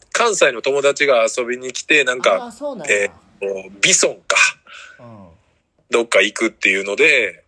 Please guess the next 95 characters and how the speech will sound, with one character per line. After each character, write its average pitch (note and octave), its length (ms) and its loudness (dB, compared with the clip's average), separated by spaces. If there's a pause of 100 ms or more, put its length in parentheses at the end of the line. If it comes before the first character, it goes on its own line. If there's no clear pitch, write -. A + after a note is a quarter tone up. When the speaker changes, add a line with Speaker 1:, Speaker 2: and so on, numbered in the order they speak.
(140)
Speaker 1:
そ - 200 -4
う - 20 0
な G2 80 -2
ん - 20 0
で - 40 -6
す - 80 -8
よ。 F2 60 -8
ニ G#2 120 0
ア G#2+ 80 2
ミ G#2+ 100 -6
ス A2+ 100 0
や G2 80 4
っ - 60 -20
た F2 120 -4
ん F2 40 -10
で E2+ 80 -10
す - 100 -6
け F2+ 120 -6
ど、 F2 80 -8
Speaker 2:
う F2+ 40 -4
ん。 E2 300 -10 (260)
Speaker 1:
ま B2+ 100 0
あ、 A2 40 2
ま A#2+ 120 0
さ E3 160 2
か C3+ 100 0
の G#2+ 100 -4
嫁 B2 220 0
が A#2+ 80 -2
コ B2+ 200 -2
ロ A#2+ 100 0
ナ G#2+ 80 0
や F2+ 120 0
っ - 40 -6
た F#2+ 100 0
っ - 60 0
て - 100 -8
い - 40 -8
う - 20 -14
ね。 B2 160 -6
Speaker 2:
あ、 - 20 -20
そ - 180 -18
う C#4 180 -14
な C#3+ 140 -16
ん A2+ 60 -20
や。 G#2 80 -20
Speaker 1:
え F#2+ 240 -4
ー、 F#2 40 -20 (680)
先 F3 220 0
週 C3+ 580 -2 (440)
の G3+ 200 0 (100)
週 D3+ 240 -2 (140)
末 D#3+ 120 -4
は D#3 80 4
二 D#3+ 200 0
人 D#3 80 -2
と D#3 100 -2
も D3+ 100 -4
伊 D3+ 60 0
勢 D3 120 0
志 - 40 0
摩 B2 160 -6
に G#2+ 100 0
来 - 60 -12
て B2+ 120 -2
く B2+ 80 -4
れ A#2+ 120 -2
た A2 160 0
の G#2+ 160 -6
に、 D3+ 300 -2 (160)
会 A2+ 180 -4
い - 20 -8
に B2+ 100 -10
行 C3 100 -10
け C#3+ 80 2
ず B2 80 -4
で A#2 80 -6
と A#2+ 100 -8
て C#3 100 -6
も B2 80 -6
残 A2+ 220 -4
念 A2+ 160 -10
で A#2 120 -10
し A#2 200 -8
た。 D#3 120 0
Speaker 2:
あ - 40 -6
ー、 A2+ 140 -20
ほ B2 80 -20
ん - 40 -20
ま C#3 40 -20
や B2 60 -20
な。 G#2 160 -20 (100)
Speaker 1:
今 D#3+ 100 -6
度 E3+ 100 -2
来 - 40 -16